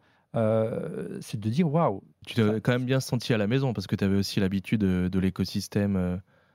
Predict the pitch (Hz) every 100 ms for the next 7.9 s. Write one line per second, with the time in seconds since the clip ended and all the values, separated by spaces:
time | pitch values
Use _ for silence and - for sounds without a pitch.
0 | - 98 - 123 127 98 92 90 87 -
1 | - 92 - 113 101 92 92 95 - 113
2 | - - 190 101 95 220 285 226 147 139
3 | 95 92 95 98 110 110 107 - 101 95
4 | 98 170 233 185 143 190 - 151 156 151
5 | 170 165 214 156 139 123 117 156 - 160
6 | - 185 247 185 143 - 175 175 214 202
7 | - 135 143 151 - 139 - 233